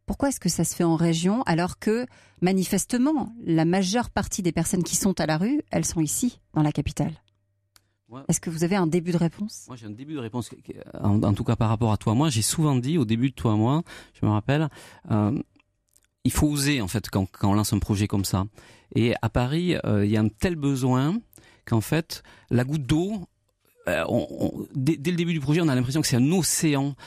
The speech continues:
Speaker 2: de difficultés et que, et qu'en fait, il y a tellement de personnes à la rue qu'on va pas pouvoir les aider. À l'échelle d'une métropole en région, ben, on, on, on, on, je pense qu'on ose plus facilement parce qu'on se dit, ben, je peux avoir un impact important.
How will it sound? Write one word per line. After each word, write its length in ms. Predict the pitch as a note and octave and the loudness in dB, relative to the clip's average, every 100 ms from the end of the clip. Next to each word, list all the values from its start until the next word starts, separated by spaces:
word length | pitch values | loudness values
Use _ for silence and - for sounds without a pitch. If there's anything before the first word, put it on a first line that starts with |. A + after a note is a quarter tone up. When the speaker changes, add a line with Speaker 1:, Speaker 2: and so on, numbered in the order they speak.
| - - | -20 -8
Speaker 2:
de 220 | A2 A2+ | 0 2
difficultés 960 | A2 A#2 - - - B2+ - D3+ D#3+ F2+ | 2 -2 -2 -2 -2 -2 0 2 2 0
et 60 | |
que, 80 | A2 | -2
et 140 | - G#2+ | -2 0
qu'en 160 | A2 | 0
fait, 260 | G2 C#3+ - | 0 -2 0
il 80 | A#2 | 0
y 60 | |
a 40 | G2+ | 0
tellement 300 | - D3 D3 | 2 2 2
de 60 | |
personnes 360 | C3 B2 - B2+ | -2 -4 -2 2
à 60 | A#2 | 2
la 140 | G#2+ | 2
rue 180 | A#2+ D3 - - | 0 -4 -8 -8
qu'on 100 | - | -2
va 120 | A2 | 0
pas 100 | A#2 | 0
pouvoir 220 | A#2+ A#2+ A#2+ | -2 0 2
les 140 | A2+ | 2
aider. 160 | A#2 G#2+ - - - _ _ _ _ _ _ - | 0 -2 -8 -20 -20 _ _ _ _ _ _ -2
À 100 | A#2 | 0
l'échelle 340 | D#3+ - D#3+ | 2 0 0
d'une 240 | C3 C3 B2+ | 2 4 4
métropole 720 | C3 - C3 - C3 A#2+ G2+ - | 2 0 -2 0 0 0 -2 -2
en 160 | A#2+ | 0
région, 540 | A2+ A#2+ A2 C3 D#3 F3 | 2 2 2 2 2 2
ben, 280 | B2+ A2 - - - | 0 0 -2 -4 -4
on, 240 | - A2+ - | -2 -2 0
on, 160 | A2+ | 2
on, 460 | A2+ F#2 G#2+ - - - - | 2 0 -4 -6 -10 -12 -2
on, 180 | A#2+ A#2+ | 0 0
je 120 | - | 0
pense 180 | - - | -2 0
qu'on 140 | B2 | 2
ose 100 | C3+ | 2
plus 160 | - E3 | 0 -2
facilement 500 | - C3 - C#3 D#3 | 0 0 2 2 2
parce 120 | B2+ | 0
qu'on 100 | A2+ | 0
se 120 | A2+ | 0
dit, 160 | A#2+ D3+ | 0 2
ben, 120 | A#2 | 0
je 80 | - | 0
peux 80 | B2 | 0
avoir 160 | A2+ | 2
un 100 | A2+ | 4
impact 460 | B2+ B2 C3 - - | 2 2 -4 -4 -4
important. 540 | C3 A#2+ B2 - A#2+ | 0 0 -2 -2 -2